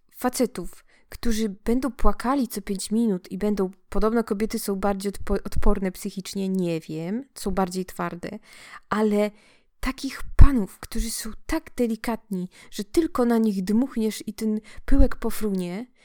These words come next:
to ja nie wiem, to oni się po prostu w tej chwili, te kobiety są mocniejsze, bardziej męskie od facetów po prostu.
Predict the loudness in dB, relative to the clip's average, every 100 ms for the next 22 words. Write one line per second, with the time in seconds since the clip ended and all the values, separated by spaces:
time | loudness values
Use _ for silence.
0 | _ -4 2 4 4 2 0 -2 -2 -4
1 | -2 0 2 2 2 0 -2 -4 -4 -2
2 | -4 -4 -4 -4 -2 -2 -2 -2 0 0
3 | -2 -2 -2 -2 -4 -6 -4 -2 -2 -2
4 | 0 -2 -4 -10 -8 -8 -6 -6 -6 -6
5 | -4 -4 0 0 -2 -10